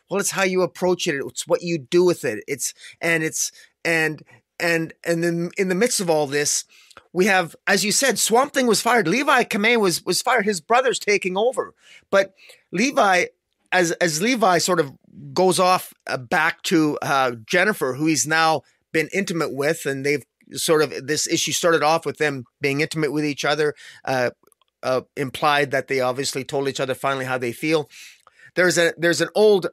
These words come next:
Parliament of the, uh, a former member of the, uh, one of the members of the Parliament of the Trees, who, who was the one who originally chose Levi to be the Swamp Thing.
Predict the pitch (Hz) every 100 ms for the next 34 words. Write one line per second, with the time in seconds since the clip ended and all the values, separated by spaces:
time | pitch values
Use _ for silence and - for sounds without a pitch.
0 | - 196 196 190 175 170 143 143 120 -
1 | 139 123 117 190 185 175 160 175 165 139
2 | - - 131 131 147 165 151 156 170 151
3 | 143 - 160 165 147 123 127 - 247 175
4 | 143 - _ _ _ - 202 - - 196
5 | 180 131 156 160 170 170 151 165 147 147
6 | 139 - - 190 226 202 127 - 139 143
7 | 131 127 127 147 117 135 123 - 139 143
8 | 139 127 107 127